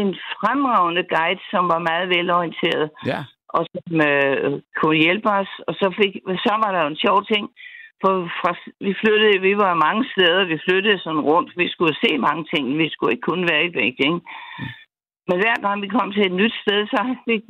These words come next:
Speaker 1: vi en, øh, kinesisk guide også,
Speaker 2: Mm.
Speaker 1: som kunne engelsk. Og det var selvfølgelig også lige så meget for at holde øje med, at vi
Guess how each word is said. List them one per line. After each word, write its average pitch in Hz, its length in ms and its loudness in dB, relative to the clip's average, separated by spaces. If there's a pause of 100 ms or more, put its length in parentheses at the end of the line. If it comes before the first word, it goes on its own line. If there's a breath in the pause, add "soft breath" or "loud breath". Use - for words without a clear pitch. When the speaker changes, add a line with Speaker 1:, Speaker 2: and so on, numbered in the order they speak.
Speaker 1:
vi 208 60 2 (240)
en, 170 120 -2 (160)
øh, 147 80 4 (100)
kinesisk 247 540 0 (100)
guide 160 300 0 (200)
også, 220 180 0 (720)
Speaker 2:
Mm. 175 180 2
Speaker 1:
som 185 140 2
kunne 190 220 -6
engelsk. - 460 -4 (1800 loud breath)
Og 160 120 2
det 220 100 2
var 214 200 2
selvfølgelig 220 440 2
også 214 140 -2
lige 214 120 -2
så 220 60 0
meget 196 260 2
for 196 80 2
at - 100 2
holde 170 200 2
øje 180 100 2
med, 202 140 2
at 180 80 2
vi 180 100 2